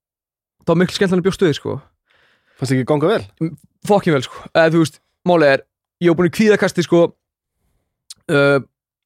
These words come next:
Speaker 1: þú veist, ég tók þessa ákvörðun um að halda tónleika sem í hvatvísi, sko. Sem í bara eitthvað svona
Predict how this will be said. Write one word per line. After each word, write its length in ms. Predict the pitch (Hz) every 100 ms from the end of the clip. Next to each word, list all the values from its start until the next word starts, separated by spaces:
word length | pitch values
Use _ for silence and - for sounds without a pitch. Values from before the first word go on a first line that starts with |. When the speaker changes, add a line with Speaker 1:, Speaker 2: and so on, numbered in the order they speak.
| _ _ _ 160
Speaker 1:
þú 140 | 160
veist, 160 | 127 -
ég 140 | 160 -
tók 380 | 185 196 - - -
þessa 160 | 170 160
ákvörðun 320 | 175 - 170
um 60 | 170
að 40 |
halda 120 | 165
tónleika 260 | 185 165 151
sem 400 | - 185 185 175
í 60 | 170 -
hvatvísi, 400 | 156 117 110 -
sko. 220 | - 98 - _ _ _ _ _ _ _ _ -
Sem 280 | - 175 170
í 80 |
bara 140 | 156 147
eitthvað 160 | 147
svona 180 | 147 147